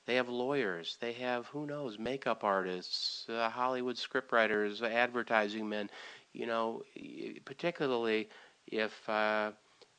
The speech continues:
you know, you're in a position to, um,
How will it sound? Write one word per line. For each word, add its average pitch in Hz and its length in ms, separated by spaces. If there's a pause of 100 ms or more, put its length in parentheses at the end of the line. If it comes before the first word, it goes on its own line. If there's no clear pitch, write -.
(280)
you 120 300
know, 117 140
you're 110 200
in 107 80
a - 20
position 107 540
to, 101 260 (460)
um, 98 480